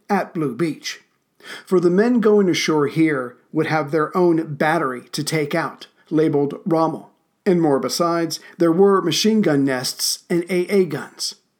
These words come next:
From there, after those were taken out, they would split up, some heading for a battery even further south, while others went into the city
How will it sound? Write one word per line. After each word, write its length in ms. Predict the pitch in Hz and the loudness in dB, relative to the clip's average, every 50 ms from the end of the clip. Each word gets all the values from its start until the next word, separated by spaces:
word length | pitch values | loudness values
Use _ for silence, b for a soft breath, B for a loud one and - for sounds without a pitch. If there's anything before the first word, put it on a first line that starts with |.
| B B B B | B B B B
From 280 | - - 175 165 160 | -2 0 2 2 2
there, 440 | 147 165 175 180 160 151 131 113 - - | 4 4 4 4 2 2 -2 -4 -6 -6
after 440 | 175 156 135 - 156 147 131 123 - _ | -6 -6 -6 -4 -6 -6 -6 -8 -8 _
those 260 | - 156 151 139 123 | -2 -2 -2 -2 -4
were 100 | 135 139 | -6 -6
taken 360 | 135 - 143 127 - 120 117 | -6 -6 -6 -6 -8 -8 -8
out, 280 | 120 127 151 160 - - _ B B B B B - | -6 -6 -6 -8 -10 -14 _ B B B B B 0
they 100 | 180 175 | 2 4
would 180 | 160 165 160 160 | 4 4 2 2
split 320 | - - - 185 185 190 | -2 -4 -2 0 2 2
up, 320 | 190 170 147 - - - _ _ B B B B | 2 0 -2 -4 -8 -16 _ _ B B B B
some 340 | - - - 185 196 202 151 | -6 0 2 2 2 2 2
heading 300 | 131 165 170 170 165 156 | 2 2 2 2 2 0
for 200 | - 156 147 147 | 0 0 2 2
a 100 | 147 143 | 2 2
battery 560 | 147 147 143 143 143 147 147 147 143 147 - - | 0 0 0 2 0 0 0 0 -2 -4 -4 -4
even 300 | 190 165 147 143 123 117 | -2 -2 -2 -2 -4 -2
further 340 | - 208 233 220 202 151 131 | 0 2 2 4 2 0 -2
south, 480 | - - 139 123 127 135 139 - - _ B B B B B | -4 -6 -6 -6 -6 -6 -10 -14 -20 _ B B B B B
while 200 | 185 170 180 - | 2 2 2 2
others 400 | - 190 190 185 220 190 165 - | 2 0 2 4 2 2 2 0
went 240 | 170 165 165 165 160 | -2 -2 -2 -2 -2
into 260 | 170 170 147 - 165 | -2 -4 -4 -4 -4
the 120 | 147 151 139 | -4 -4 -4
city 440 | - - 185 175 185 180 202 190 | -2 -2 0 2 2 2 0 -2